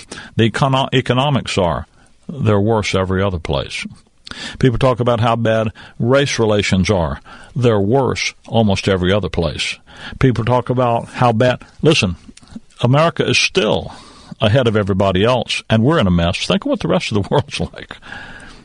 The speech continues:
You see, America's just going the way of all flesh, the way of mankind. So if you want to understand what's happening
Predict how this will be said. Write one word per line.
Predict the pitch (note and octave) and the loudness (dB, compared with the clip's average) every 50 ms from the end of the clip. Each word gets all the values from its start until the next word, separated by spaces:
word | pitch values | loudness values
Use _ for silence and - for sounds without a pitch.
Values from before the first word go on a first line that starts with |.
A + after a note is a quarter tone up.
| - - | -4 0
You | B2+ B2+ | 2 2
see, | A2+ - D3+ D3 B2+ B2+ - - - - - - - - - | 2 2 2 0 0 -2 -6 -12 -20 -20 -20 -20 -8 0 2
America's | A#2+ B2 C#3+ E3+ G#3+ A3 - D#3+ C3+ - | 4 4 4 4 2 0 0 0 0 0
just | - C#3 C3 - - | 0 0 0 0 0
going | C3 C#3 C#3+ C#3 B2+ | 0 2 2 4 4
the | A#2 A2 | 4 4
way | A2+ A2+ C3 C#3 C3+ C#3 C#3+ - | 4 2 2 2 2 2 0 0
of | - - A#2+ A2 | 0 0 -2 -2
all | - - A2+ A#2 B2 A#2+ A#2 A#2 A#2 A2+ - - - - - - - | -2 0 0 2 2 4 2 2 0 0 -4 -6 -16 -20 -20 -20 -18
flesh, | - - - A2 G2 E2+ - - - - - - - - - - - - - - - - - - - - - - - - - - | -12 -6 -2 0 0 0 -2 -4 -6 -8 -8 -10 -12 -20 -20 -20 -20 -20 -20 -20 -20 -20 -20 -20 -18 -18 -18 -18 -18 -16 -8 -2
the | - G#2 | 0 2
way | G2+ G#2 G2+ | 2 2 2
of | F#2+ - | 2 2
mankind. | A2+ G#2 F#2+ F#2 G2 G#2+ - - B2 A2+ F#2+ E2 C#2+ - - - - - - - - - - _ _ - - - - - - - | 2 2 4 4 2 0 0 0 0 2 2 0 0 -2 -4 -8 -14 -18 -20 -20 -20 -20 -20 _ _ -16 -14 -12 -12 -12 -6 0
So | - F3+ | 2 2
if | E3+ - C3+ | 2 4 2
you | C#3 | 2
want | D3+ F#3 G#3 F3 - | 4 4 2 2 2
to | D3 | 0
understand | D#3 D3+ D3 B2+ A#2 - - - G3 G3+ E3+ D3+ C#3 A2+ | 2 2 2 2 0 -2 -2 0 2 2 2 2 2 2
what's | A2+ B2+ C3+ B2 - | 2 0 0 0 0
happening | - - E3 G#3 - - - G#2+ F#2+ F3 - - | 0 0 0 0 0 0 2 2 2 2 2 0